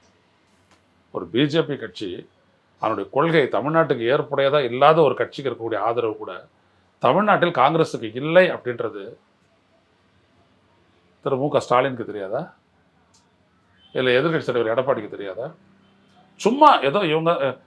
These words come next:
தனிச்சு நிற்க முடியுமா அப்படின்னு சொல்லிட்டு அந்த ஆளு பேர் என்ன? மாணிக்கம் தாக்கூர் கேக்குறாரு. தனிச்சு நிற்க உங்களால முடியுமா? திமுக தனிச்சு நிற்க முடியும்,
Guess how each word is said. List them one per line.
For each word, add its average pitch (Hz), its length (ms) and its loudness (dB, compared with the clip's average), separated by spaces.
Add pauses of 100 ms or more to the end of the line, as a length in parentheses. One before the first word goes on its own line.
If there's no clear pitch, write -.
(120)
தனிச்சு 214 260 4
நிற்க 190 220 2
முடியுமா 190 460 2
அப்படின்னு 165 180 -2
சொல்லிட்டு 156 280 -2
அந்த 135 180 0
ஆளு 127 480 0
பேர் 123 160 -16
என்ன? 131 200 -16 (440)
மாணிக்கம் 160 360 6
தாக்கூர் 110 300 0
கேக்குறாரு. 101 340 -12 (420)
தனிச்சு 180 360 -2
நிற்க 151 260 -2
உங்களால 139 380 0
முடியுமா? 127 440 -14 (1500)
திமுக 165 340 0
தனிச்சு 147 300 0
நிற்க 127 220 -8
முடியும், 113 420 -12